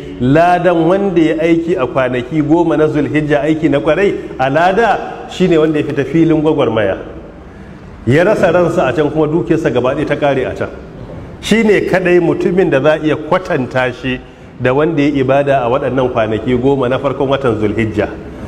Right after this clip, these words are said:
Shaikhul Islam rahmatullahi alai yana ce, a ɓangaren darare, darare goma na ƙarshen watan Ramadan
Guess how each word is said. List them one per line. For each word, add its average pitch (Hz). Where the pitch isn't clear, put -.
Shaikhul 220
Islam 170
rahmatullahi 151
alai 175
yana 160
ce, -
a 147
ɓangaren 175
darare, 123
darare 156
goma 165
na -
ƙarshen 139
watan 160
Ramadan 120